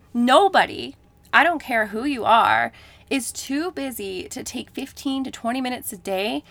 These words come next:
to pour into your own cup and simply make time to do things that you enjoy, whatever that looks like for you, 'cause it's going to look different for everyone. But just to take that time to set intentions for your day,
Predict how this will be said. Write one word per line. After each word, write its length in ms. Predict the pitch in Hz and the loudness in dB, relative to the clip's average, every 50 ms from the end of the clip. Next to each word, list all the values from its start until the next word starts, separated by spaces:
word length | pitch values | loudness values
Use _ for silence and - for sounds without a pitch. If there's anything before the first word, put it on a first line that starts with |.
| - - - - - | -20 -20 -16 -10 -8
to 100 | 269 233 | -8 -8
pour 480 | - - - - 247 247 254 285 302 | -8 -10 -16 -10 -6 -2 0 0 0
into 380 | - - 233 233 233 - - 247 | 0 -2 -4 -8 -8 -8 -8 -6
your 200 | 233 226 - - | -6 -4 -4 -4
own 220 | 208 208 208 208 | -4 -4 -6 -8
cup 460 | - - - - 202 254 415 - _ _ _ _ _ - _ - | -10 -6 -2 0 0 0 0 -4 _ _ _ _ _ -12 _ -4
and 160 | 233 247 240 | -4 -4 -4
simply 360 | - - 240 240 240 285 302 | -4 -4 -6 -6 -4 -4 -2
make 280 | 285 247 226 214 202 202 | -2 -2 -2 -4 -6 -8
time 380 | - - - 220 202 202 208 220 | -10 -8 -2 0 0 0 -2 -4
to 80 | 247 | -8
do 260 | 214 175 - 185 185 202 | -12 -10 -8 -8 -8 -8
things 240 | - 202 196 190 | -10 -10 -12 -10
that 140 | 190 202 190 | -10 -12 -10
you 180 | 196 190 190 185 | -10 -10 -10 -10
enjoy, 580 | 185 180 170 - 180 180 185 - - - - - - - - - _ | -10 -12 -12 -10 -8 -6 -4 -4 -6 -6 -8 -14 -20 -20 -20 -16 _
whatever 280 | - 214 254 294 330 311 | 0 2 4 4 4 4
that 260 | 330 339 302 254 - | 2 0 0 0 0
looks 240 | 202 214 220 - - | -2 -2 -2 -2 -4
like 120 | 220 - | -6 -6
for 140 | - - - | -6 -8 -10
you, 160 | 202 190 - | -8 -8 -6
'cause 160 | - - 254 226 | -6 -6 -6 -8
it's 120 | 226 - | -8 -6
going 220 | - 254 262 285 285 | -4 -2 -2 -2 -2
to 100 | 262 269 | -2 -4
look 180 | 233 226 - | -6 -6 -8
different 320 | - 196 196 - 175 170 - | -8 -10 -10 -10 -12 -14 -10
for 120 | - 180 | -6 -4
everyone. 500 | 165 185 196 208 - - - - - - - _ _ _ _ - - - - _ _ | -2 -2 -2 -2 -4 -4 -6 -6 -8 -8 -12 _ _ _ _ -20 -20 -20 -20 _ _
But 260 | - 254 240 - - - - | 4 4 4 4 2 -12 -10
just 240 | - 269 269 - - | -8 -8 -6 -6 -8
to 80 | 254 | -10
take 240 | 226 - 262 330 - | -8 -8 -8 -4 0
that 160 | 339 233 - | 0 -2 -2
time 360 | - - - 254 277 302 285 | -2 -8 -4 -2 -2 -2 -2
to 80 | 233 220 | -2 -4
set 300 | - - - 247 - - | -8 -6 -2 -2 -2 -2
intentions 600 | 226 220 214 - - - - - - 269 240 226 | -4 -6 -8 -8 -8 -8 -8 -6 -6 -8 -8 -8
for 100 | - - | -8 -10
your 160 | 208 196 196 190 | -10 -8 -8 -8
day, 480 | - - 196 202 226 226 202 - 214 | -8 -6 -4 -4 -2 -2 -4 -6 -8